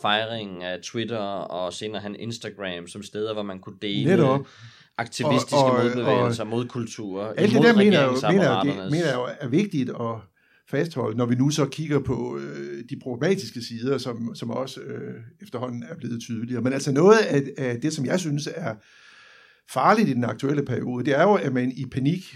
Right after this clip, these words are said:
Speaker 2: giver sig til at indskrænke nogle elementære friheder. Og der er, altså, af de grunde, som jeg lige sagde før, så er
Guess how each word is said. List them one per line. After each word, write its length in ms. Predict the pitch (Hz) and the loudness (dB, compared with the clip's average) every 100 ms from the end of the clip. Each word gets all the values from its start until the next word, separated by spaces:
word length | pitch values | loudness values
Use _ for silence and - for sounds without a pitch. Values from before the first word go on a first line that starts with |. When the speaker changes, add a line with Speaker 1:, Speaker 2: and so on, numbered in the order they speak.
| 117 | -12
Speaker 2:
giver 140 | 131 | -8
sig 120 | 123 | -6
til 80 | 127 | -2
at 340 | 143 131 - 120 | -2 -2 -6 -8
indskrænke 580 | 131 160 127 113 117 120 | -6 -6 -8 -10 -8 -6
nogle 300 | 113 110 117 | -6 -8 -8
elementære 640 | 113 113 107 135 147 113 98 _ _ _ _ | -8 -8 -6 -2 0 -2 -6 _ _ _ _
friheder. 440 | 131 139 113 - | -8 -6 -6 -6
Og 200 | 104 - | -8 -4
der 60 | 143 | 0
er, 140 | 151 147 127 - | 0 0 -6 -18
altså, 240 | - 117 110 110 113 | -12 -8 -4 -6 -6
af 120 | - 123 | -8 -6
de 60 | |
grunde, 280 | 127 123 - | -2 0 0
som 80 | 120 | -4
jeg 80 | 113 | -6
lige 120 | 117 | -6
sagde 220 | 117 113 | -6 -6
før, 200 | - 139 | -2 0
så 140 | 123 139 | 0 0
er 400 | 139 - 120 | -2 -2 -4